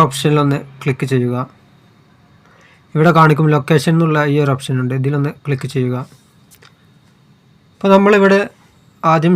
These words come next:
ഷ-, ഷെയർ ലൈവ് ലൊക്കേഷനും അതുപോലെ send your current location-ും ഉണ്ട്. നമ്മൾ send your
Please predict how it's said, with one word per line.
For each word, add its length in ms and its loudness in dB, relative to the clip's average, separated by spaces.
ഷ-, 100 -18
ഷെയർ 320 0
ലൈവ് 220 4
ലൊക്കേഷനും 480 0
അതുപോലെ 360 0
send 260 0
your 160 -2
current 320 0
location-ും 480 -4
ഉണ്ട്. 180 -6
നമ്മൾ 180 2
send 280 0
your 140 4